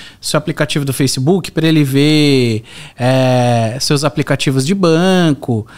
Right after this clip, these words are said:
pra ele, pra ele ver, você sabia que você, você, eu fiz um vídeo sobre isso, tem, tem lá na, nas minhas páginas.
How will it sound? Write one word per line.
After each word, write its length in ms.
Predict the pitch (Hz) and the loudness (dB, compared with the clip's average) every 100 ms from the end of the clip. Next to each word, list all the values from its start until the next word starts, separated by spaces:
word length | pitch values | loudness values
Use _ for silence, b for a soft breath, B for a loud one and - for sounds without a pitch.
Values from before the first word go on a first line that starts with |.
| B B - | B B -4
pra 120 | 147 | 0
ele, 320 | 151 147 147 | 2 2 2
pra 200 | 143 160 | 0 0
ele 180 | 156 151 | 2 2
ver, 280 | 135 160 160 | 2 0 0
você 320 | - - 214 | -2 -2 -2
sabia 420 | 220 214 269 180 | -2 0 0 0
que 80 | - | -2
você, 460 | - 151 143 131 123 | 0 2 2 2 0
você, 520 | - 147 131 - - - - - - | -2 -2 -4 -8 -16 -8 -6 -6 -2
eu 120 | 165 | 0
fiz 280 | - 269 254 | 0 0 2
um 100 | 214 | 2
vídeo 260 | 170 151 | 2 0
sobre 320 | 147 160 147 131 | 0 0 2 2
isso, 220 | 117 - | 0 0
tem, 260 | 147 185 | -2 -2
tem 220 | 170 185 208 | -2 -2 -2
lá 280 | 185 156 | 0 0
na, 280 | 151 139 139 | 0 0 0
nas 120 | 135 | 0
minhas 200 | 135 139 - | 0 0 -2
páginas. 380 | 131 123 123 | -4 -2 -6